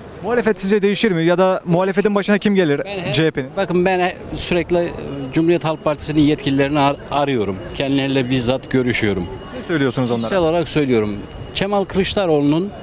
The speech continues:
Speaker 2: ya bırakması gerekiyor
Speaker 1: Evet.
Speaker 2: <laughs> ya da yılan gibi deri, deri değiştirip bambaşka bir insan olması gerekiyor.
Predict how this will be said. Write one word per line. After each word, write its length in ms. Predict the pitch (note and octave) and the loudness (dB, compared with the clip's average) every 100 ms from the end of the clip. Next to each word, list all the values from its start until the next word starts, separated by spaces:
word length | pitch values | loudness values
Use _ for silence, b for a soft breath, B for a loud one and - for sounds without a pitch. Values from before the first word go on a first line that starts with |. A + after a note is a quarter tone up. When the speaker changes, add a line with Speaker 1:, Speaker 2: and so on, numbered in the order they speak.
| - B B B B B - | -14 B B B B B -4
Speaker 2:
ya 180 | B3 G#3+ | -4 0
bırakması 440 | A3+ A3 A#3 G3+ G#3+ | 0 0 0 0 0
gerekiyor 600 | A3 A3 - A#3+ - - - - - - - D#3 | 2 2 2 0 -2 -12 -14 -10 -8 -10 -12 -4
Speaker 1:
Evet. 160 | A#3 G3 | 0 4
Speaker 2:
<laughs> 60 | |
ya 180 | G#3+ A#3 | 2 4
da 60 | G3+ | 2
yılan 360 | F3+ G#3+ G#3+ | 4 2 2
gibi 280 | F#3 F3 D3+ | 2 2 4
deri, 360 | F3+ G#3+ G3 E3+ | 2 2 0 0
deri 240 | G3 G3 | 0 2
değiştirip 540 | D#3+ C#3+ - G3 G3 | 2 2 0 -2 0
bambaşka 440 | A3 G#3+ F3 D#3 G#3 | -2 0 0 0 -2
bir 80 | G3 | 0
insan 260 | D#3+ E3+ | 0 2
olması 320 | B2 A2+ G2 | 2 2 2
gerekiyor. 340 | G2 F#2+ E2 | 0 -2 -6